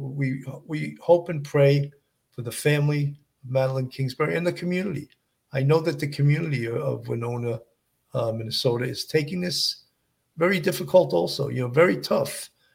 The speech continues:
very tough to the co-, for the community. And I think that the, the police may have said this, I don't know, they, they, they don't like to say this 'cause they said that in the Idaho case, there's no danger to the community.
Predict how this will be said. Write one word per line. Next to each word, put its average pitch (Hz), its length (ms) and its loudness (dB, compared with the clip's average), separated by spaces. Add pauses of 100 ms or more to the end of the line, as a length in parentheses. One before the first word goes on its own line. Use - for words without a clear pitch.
(160)
very 180 180 6
tough 180 340 8
to - 120 -10
the 147 140 0
co-, - 180 -10 (100)
for - 140 -4
the 131 80 0
community. 135 760 0 (600)
And 160 140 6
I 175 100 10
think 254 300 4
that 226 180 8
the, 180 80 -10
the 156 160 -2
police 156 460 -2
may 151 140 2
have 143 140 4
said 143 240 2
this, 113 260 -2 (420)
I 135 80 0
don't 123 140 -2
know, 120 260 -4
they, 127 200 -4 (440)
they, 135 240 -4
they 120 340 -6 (380)
don't 156 140 6
like 139 200 8
to 135 100 0
say 156 220 2
this 131 180 0
'cause 131 260 -2
they 120 120 0
said 135 320 2
that 139 200 -2 (120)
in 120 160 -4
the 113 140 -2
Idaho 123 380 6
case, 113 280 -6
there's 113 180 -2
no 127 140 2
danger 131 460 4
to - 160 2
the 131 100 2
community. 127 640 2